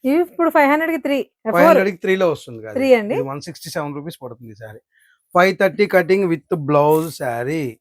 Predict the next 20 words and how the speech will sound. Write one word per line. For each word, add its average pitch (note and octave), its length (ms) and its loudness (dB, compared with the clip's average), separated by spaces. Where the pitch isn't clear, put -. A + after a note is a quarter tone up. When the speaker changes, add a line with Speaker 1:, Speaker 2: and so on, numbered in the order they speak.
Speaker 1:
భలే G#3 260 -6
ఉందండి G3+ 320 -6
ఫ్యాబ్రిక్. G3 460 -8
Speaker 2:
ఇదిగో. - 640 -4
Speaker 1:
ఇలాంటి C4 280 6
ఫ్యాబ్రిక్స్ D#4 360 4
ఏమైనా C4+ 300 2
సరే C4 360 2
మనకి A3+ 260 -2
విసుగు A3+ 300 -2
చేయాలి C4+ 320 2
తప్ప, B3 240 2
ఆ A3 340 0
వాటికి A#3+ 220 4
Speaker 2:
ఇదిగో. A3+ 60 -4
Speaker 1:
మాత్రం A#3 280 -2
ఇక B3+ 120 -4
అసలు A3+ 220 -4
Speaker 2:
ఉమ్, A2 240 -14
ఇంతే. A#2 240 -18